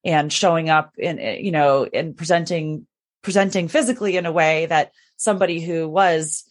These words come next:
much more senior than me would normally present. Um, and then preparing. Um, you know, I'm, I'm a, like I said, I'm a big introvert. I, I ha-, to this day, I still have imposter syndrome. And it's funny. I, I, I almost don't know anyone who doesn't.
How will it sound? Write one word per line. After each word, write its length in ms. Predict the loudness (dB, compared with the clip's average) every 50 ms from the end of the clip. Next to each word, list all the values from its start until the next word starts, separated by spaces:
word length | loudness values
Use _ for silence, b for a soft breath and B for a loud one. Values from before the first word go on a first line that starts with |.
| _ _ _ _ _
much 380 | -6 -2 2 2 2 2 0 -2
more 160 | -2 -2 -2
senior 420 | -2 0 -2 -2 -2 0 -2 -2 -2
than 160 | -2 -4 -2
me 260 | -4 -4 -4 -4 -4
would 440 | -2 0 2 2 2 0 -8 -12 -6
normally 400 | -2 -2 -2 0 -2 -2 -4 -4
present. 580 | -6 -8 -6 0 2 2 2 2 2 -2 -8 -12 b b b b b b b b b _ 0
Um, 520 | 2 4 4 4 4 2 0 0 -6 -8 B B B B B B B _ _ _ _ 0
and 140 | 2 4 4
then 120 | 2 2
preparing. 640 | 0 -6 -6 -4 -6 -4 -4 -6 -6 -8 -10 -16 -18 _ b b b b b -8
Um, 640 | -6 -4 -2 -2 -2 -2 -4 -6 -8 -12 -16 -16 -14 -6
you 140 | -2 0 0
know, 100 | 2 2
I'm, 220 | 2 2 0 0 -2
I'm 220 | 0 0 0 0
a, 160 | 0 0 0
like 160 | 0 -2 -2 -2
I 40 |
said, 200 | -2 0 0 0
I'm 160 | 0 0 -2 -4
a 60 | -2
big 240 | 0 0 0 0 0
introvert. 540 | -4 -4 -6 -4 -2 0 2 2 0 0 0
I, 240 | 0 2 2 2 0
I 120 | -2 -4
ha-, 300 | -4 -4 -6 -6 -6 -6
to 140 | -8 -10 -6
this 200 | -4 -4 -4 -4
day, 160 | -6 -10 -14 -12
I 40 | -14
still 180 | -12 -8 -8 -8
have 200 | -6 -6 -6 -6
imposter 480 | -6 -8 -6 -8 -8 -8 -8 -10 -8 -8
syndrome. 420 | -8 -8 -6 -2 -2 -2 -2 -2
And 100 | -6 -8
it's 140 | -10 -10 -8
funny. 320 | -4 -4 -4 -2 0 -2
I, 160 | 0 -2 -2 0
I, 280 | 0 2 2 2 0 -4 -4 -2
I 220 | 0 2 2 4
almost 360 | 2 2 2 0 0 0 0
don't 200 | -2 -2 -2 -2
know 140 | -6 -6 -6
anyone 280 | -6 -8 -8 -8 -8 -8
who 120 | -8 -8
doesn't. 500 | -2 -2 -2 0 0 0 -2 -2 -4 -6